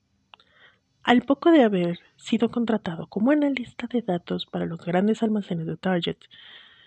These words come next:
recibió la visita de unos compañeros de departamento de marketing que le hicieron el tipo de preguntas que Paul sabía cómo responder. "¿Puedes averiguar con tus ordenadores que clientes están embarazadas aunque ellas no quieran que lo sepamos?".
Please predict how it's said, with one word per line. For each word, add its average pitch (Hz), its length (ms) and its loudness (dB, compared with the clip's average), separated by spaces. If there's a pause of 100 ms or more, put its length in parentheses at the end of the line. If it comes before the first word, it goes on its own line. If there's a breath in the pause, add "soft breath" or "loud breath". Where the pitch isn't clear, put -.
(300 loud breath)
recibió 262 320 4
la 349 100 8
visita 240 360 4
de 208 80 -2
unos 180 200 -2
compañeros 196 580 0
de 214 80 0
departamento 165 580 -6
de 156 120 -8
marketing 156 480 -8
que 196 140 -4
le 196 100 0
hicieron 226 440 0 (400 loud breath)
el 220 120 -4
tipo 254 180 0
de 277 100 -4
preguntas 180 520 -2
que 190 100 -10
Paul 175 300 -4 (280)
sabía 214 520 0
cómo - 220 -12
responder. - 460 -16 (2500 loud breath)
"¿Puedes 320 280 2
averiguar 226 640 4
con 240 120 -4
tus - 180 -6
ordenadores 190 580 0
que - 80 -12
clientes 202 400 -2
están 220 280 -2
embarazadas 196 580 -2
aunque 196 240 0
ellas 185 300 -6
no 180 200 -2
quieran 175 400 -4
que 233 100 0
lo 226 100 0
sepamos?". 254 520 -2